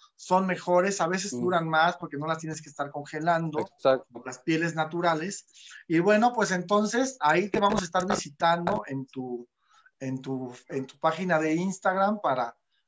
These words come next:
Speaker 1: para comprar ma-, bastantes chamarras y luego a ver si,
Speaker 2: Muchas
Speaker 1: este,
Speaker 2: gracias.
Speaker 1: haces también más modelos.
Speaker 2: Sí, claro.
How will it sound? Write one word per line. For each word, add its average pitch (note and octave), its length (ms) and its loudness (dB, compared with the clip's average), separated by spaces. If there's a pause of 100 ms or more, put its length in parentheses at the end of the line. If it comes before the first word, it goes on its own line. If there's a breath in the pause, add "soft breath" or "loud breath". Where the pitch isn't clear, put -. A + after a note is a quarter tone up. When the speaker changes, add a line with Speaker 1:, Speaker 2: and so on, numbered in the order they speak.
(120)
Speaker 1:
para B2 280 0
comprar C3+ 520 2
ma-, G3+ 140 -2
bastantes D3+ 440 -6
chamarras D#3+ 720 -2
y C3+ 120 -8
luego D3 260 -2
a F3 60 4
ver D#3 160 -2
si, D3+ 320 -8 (320 soft breath)
Speaker 2:
Muchas A#2+ 220 -2
Speaker 1:
este, A#2 120 0
Speaker 2:
gracias. C3 200 2
Speaker 1:
haces D#3 320 -2
también D3 320 -4
más C#3+ 240 0
modelos. G3 540 -4 (1500)
Speaker 2:
Sí, C#3 180 2
claro. C#3 560 4